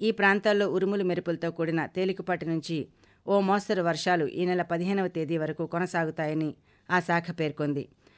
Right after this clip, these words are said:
హిమాచల్ ప్రదేశ్, వాయువ్య పంజాబ్లో మరో రెండు రోజుల పాటు దట్టమైన పొగమంచు ఉంటుందని వివరించింది. ఢిల్లీ జాతీయ రాజధాని ప్రాంతంలో వచ్చే రెండు నుండి మూడు రోజుల పాటు రాత్రి, ఉదయం వేళల్లో పొగమంచు ఉంటుందని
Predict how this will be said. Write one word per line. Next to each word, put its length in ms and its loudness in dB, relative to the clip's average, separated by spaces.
హిమాచల్ 420 4
ప్రదేశ్, 540 -2
వాయువ్య 400 4
పంజాబ్లో 800 2
మరో 240 4
రెండు 260 0
రోజుల 280 -2
పాటు 400 -2
దట్టమైన 460 4
పొగమంచు 540 0
ఉంటుందని 580 -2
వివరించింది. 720 -2
ఢిల్లీ 480 4
జాతీయ 420 6
రాజధాని 480 4
ప్రాంతంలో 640 0
వచ్చే 480 4
రెండు 280 4
నుండి 320 4
మూడు 300 0
రోజుల 280 2
పాటు 420 0
రాత్రి, 600 4
ఉదయం 360 2
వేళల్లో 380 2
పొగమంచు 560 0
ఉంటుందని 600 0